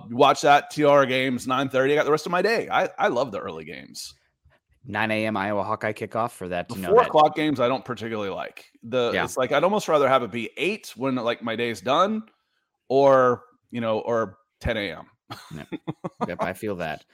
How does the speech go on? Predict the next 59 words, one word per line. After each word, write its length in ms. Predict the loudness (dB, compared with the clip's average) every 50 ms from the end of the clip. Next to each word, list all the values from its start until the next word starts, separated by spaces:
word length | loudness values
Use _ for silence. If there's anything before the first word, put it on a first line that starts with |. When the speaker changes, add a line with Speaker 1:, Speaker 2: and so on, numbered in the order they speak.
| _ _ _ _ _ _
Speaker 2:
Lawrence 320 | -2 2 2 2 2 0 -2
Rivera 260 | 0 0 2 2 0
saying, 220 | -2 -4 -4 -4
"Do 60 | -2
you 60 | 0 0
guys 180 | 0 -2 -2
think 260 | -4 -6 -8 -8 _
teams 240 | -10 -8 -6 -6 -6
are 80 | -6 -6
easing 300 | -6 -6 -4 -2 -2 -2
up 160 | -2 -2 -2
on 140 | -4 -4 -4
us?" 260 | -6 -8 -10 -12 -12 -14 _ _ _ _ _ _ _ -16
No. 340 | -16 -16 -16 -16 -20 -20 _ _ _ _ _ _ _ -6
If 140 | -6 -4 -2
teams 200 | -2 -2 -2 -2
are 80 | -2
down, 280 | -2 0 0 0 0 0
they 100 | -2 -4
turn 180 | -4 -4 -6
on 100 | -6 -6
the 80 | -6 -8
Jets 440 | -6 -4 -4 -4 -4 -4 -8 -12 -10
and 240 | -8 -8 -6 -4 -4
are 80 | -2
able 180 | -4 -4 -4 -6
to 40 | -6
score 220 | -6 -8 -8 -8
points. 260 | -8 -8 -10 -8 -8
Sounds 180 | -10 -10 -8 -10
like 80 | -8
they're 80 | -8 -6
not 140 | -8 -8 -6
going 180 | -8 -8 -8
full 140 | -8 -8 -8
power. 260 | -6 -2 -2 0 0
It's 120 | 0 -2 -4
almost 240 | -6 -6 -6 -8 -8
they 80 | -8 -8
kinda 240 | -6 -6 -6 -6
don't 180 | -4 -4 -4 -2
wanna 160 | -2 -2 -2
do 160 | -2 -2 -2
us 120 | -2 -2 -2
dirty. 300 | 0 2 2 2 0 -2
It's 120 | -2 2 2
not 140 | 2 2
that 60 | 2 4
they 80 | 4 4
don't 140 | 4 4
wanna 180 | 2 2 0 0
do 220 | 0 0 0 0
us 120 | 0 0 -2
dirty. 300 | -2 -2 -2 0 -2 -4
It's 140 | -4 -4 -2
that 180 | -2 -2 0
they 160 | 0 0 2
are 280 | 4 4 4 2 0 -2 _ _ _ _ _ _ _ _ _ _ -8
using 680 | -2 0 0 0 0 0 0 0 0 -2 -4 -6 -8